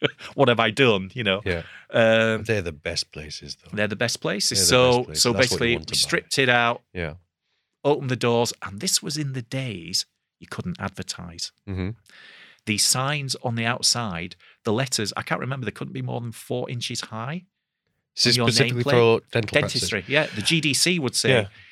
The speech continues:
Speaker 2: Yeah.
Speaker 1: uh, it's, it's unethical to advertise, it's this, it's that, it, it demeans the profession.
Speaker 2: Mm-hmm.
Speaker 1: The letters on your plate can only be certain height. Um,
Speaker 2: Right.
Speaker 1: in the yellow pages, you can only have a factual entry.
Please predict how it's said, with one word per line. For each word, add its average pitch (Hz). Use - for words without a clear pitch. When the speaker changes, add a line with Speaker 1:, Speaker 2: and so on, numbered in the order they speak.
Speaker 2:
Yeah. 110
Speaker 1:
uh, 101
it's, 95
it's -
unethical 110
to -
advertise, 101
it's -
this, 101
it's -
that, 98
it, 92
it 107
demeans 107
the 104
profession. 98
Speaker 2:
Mm-hmm. 107
Speaker 1:
The 104
letters 117
on 110
your 101
plate 107
can -
only 104
be 95
certain 101
height. 101
Um, 98
Speaker 2:
Right. 104
Speaker 1:
in 127
the 110
yellow 104
pages, 120
you 104
can 117
only 117
have 107
a -
factual 98
entry. 98